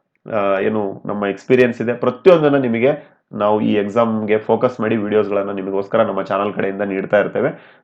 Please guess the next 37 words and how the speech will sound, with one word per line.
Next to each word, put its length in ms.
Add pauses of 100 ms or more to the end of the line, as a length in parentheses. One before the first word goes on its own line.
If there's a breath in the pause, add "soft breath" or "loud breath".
(100)
So 60
ಹಾಗಾಗಿ 340
ಚಾನಲ್ನ 320
ಇನ್ನೂ 240
ಯಾರು 180
ಸಬ್ಸ್ಕ್ರೈಬ್ 420
ಮಾಡದೆ 260
ನೋಡ್ತಾ 260
ಇದ್ರೆ 180
ಸಬ್ಸ್ಕ್ರೈಬ್ 400
ಮಾಡ್ಕೊಳ್ಳಿ. 680
ಹಾಗೆ 140
ಎಲ್ಲ 240
ನಿಮ್ಮ 240
ಸ್ನೇಹಿತರಿಗೆ, 1040
ಏನು 160
ಫ್ಯಾಮಿಲಿ 340
ಮೆಂಬರ್ಸ್ 400
ಈ 100
ಸಲದ 260
ಕೆ 200
ಸೆಟ್ 220
ಎಕ್ಸಾಮ್ 280
ಬರೀತಾ 240
ಇದ್ದಾರೆ, 540 (160)
ಎಲ್ಲರಿಗೂ 380
ಈ 140
ವಿಡಿಯೋವನ್ನು 360
ಶೇರ್ 240
ಮಾಡಿ. 200
ನೆಕ್ಸ್ಟ್ 300
ವಿಡಿಯೋದಲ್ಲಿ 460 (420 soft breath)
ಕೆ 140
ಸೆಟ್ 220
ಎಕ್ಸಾಮ್ನ 440 (340)
ಏನು 260
ಒಂದು 440